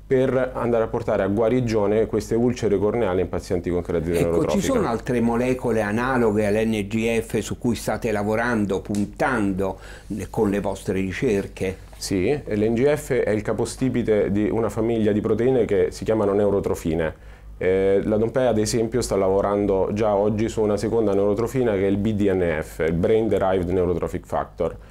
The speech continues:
Speaker 1: che ovviamente, eh, attiva dei recettori diversi e ha dei target, eh, per patologie, eh, leggermente diverse rispetto a N G F.
Speaker 2: Con N G F curate una malattia rara.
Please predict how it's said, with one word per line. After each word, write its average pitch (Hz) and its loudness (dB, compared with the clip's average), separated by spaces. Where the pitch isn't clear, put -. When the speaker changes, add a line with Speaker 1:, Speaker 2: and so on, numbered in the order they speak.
Speaker 1:
che 120 0
ovviamente, 113 2
eh, 90 2
attiva 90 0
dei 95 2
recettori 104 0
diversi 107 0
e 98 -4
ha 98 0
dei 101 2
target, 107 0
eh, 90 0
per 92 2
patologie, 101 2
eh, 76 -2
leggermente 95 0
diverse 92 2
rispetto 82 -2
a - 0
N 82 0
G 82 2
F. 76 -4
Speaker 2:
Con 151 0
N 170 -2
G 160 0
F 226 0
curate 151 -2
una 117 0
malattia 110 0
rara. 87 -2